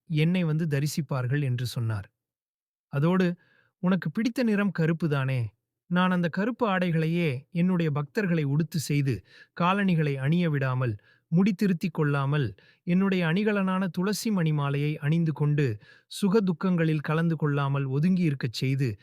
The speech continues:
அனைவராலும் சுவாமி என்று அழைக்க செய்வேன். அதிகாலையிலும் மாலை நேரத்திலும் குளிர்ந்த நீரிலேயே என் பக்தர்களை நீராடச் செய்வேன். என் பக்தர்கள் அனைவருமே இந்த விரத முறைகளை சிரமேற்கொண்டு செய்து முடித்து,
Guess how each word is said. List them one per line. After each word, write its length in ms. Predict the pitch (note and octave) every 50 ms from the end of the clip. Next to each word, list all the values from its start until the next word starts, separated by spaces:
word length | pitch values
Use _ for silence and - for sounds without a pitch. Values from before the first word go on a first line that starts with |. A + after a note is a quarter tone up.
| - - - - _
அனைவராலும் 580 | D#3 D3+ E3+ F#3 F#3+ G3 G3 F#3+ F#3 F#3+ G3
சுவாமி 420 | F3 - - F3 E3+ F3 F3 E3+ E3
என்று 300 | D3+ C#3+ C3+ D3 D3+ C#3+
அழைக்க 360 | B2+ C3 C#3 C#3+ C3 - E3
செய்வேன். 480 | C#3 - - B2+ A#2+ A2 A2+ G2 F#2+ - _ _ _ _ _ _ _
அதிகாலையிலும் 720 | - B2+ C3+ C#3+ C#3+ D#3 D3+ D3+ D3+ D3+ D3+ D3+ D#3+ E3+ F#3 - _
மாலை 360 | C#3+ C3+ C3+ C#3 D3 D3 C#3+
நேரத்திலும் 560 | C#3+ C#3 C#3 C#3 C3+ - D#3+ C#3+ C#3 C3+ B2+ -
குளிர்ந்த 460 | - F#3 G3 A3+ A#3+ A3+ A#3+ A3+ A3
நீரிலேயே 680 | F#3 D3+ D3+ D#3 D#3 D3+ C#3+ C#3 C3 B2 A#2 A2+ A#2 - _ - - - _ _ _
என் 200 | F3 F3+ F#3+ F3
பக்தர்களை 640 | F3+ F3+ E3 - A#3 G#3+ F#3+ E3+ D#3 C3+ C3 B2+
நீராடச் 520 | B2 B2+ D3 E3+ F3+ F3+ E3 D3+ C#3+ B2+
செய்வேன். 400 | - - C3 A#2+ A2+ G#2+ G2 G2 - _ _ _ _ _ _ _ _ _
என் 200 | D3 D3 C#3+ C3+
பக்தர்கள் 520 | C#3+ C#3+ C3+ - G3 F#3 D#3+ D#3+ C#3+ C3+
அனைவருமே 680 | - C3+ C3+ D#3+ F3 F3 E3+ E3 E3 E3 E3 D3+ B2 G#2+ - - - - - _ _
இந்த 280 | - G#3 G#3+ G#3 G#3
விரத 340 | F#3+ F3+ G#3+ A3 A#3+ A3+ A#3+
முறைகளை 460 | A3+ G#3+ G3 G3 F#3+ F3 F#3+ F#3 F3
சிரமேற்கொண்டு 760 | D3 - - D#3+ E3+ F3+ F3+ E3+ D#3+ C#3+ - D3 C#3 C3 C3 A#2
செய்து 300 | - - C#3+ D3+ D3+ D#3
முடித்து, 480 | C#3+ B2+ C3 B2 - - C#3+ B2+ A#2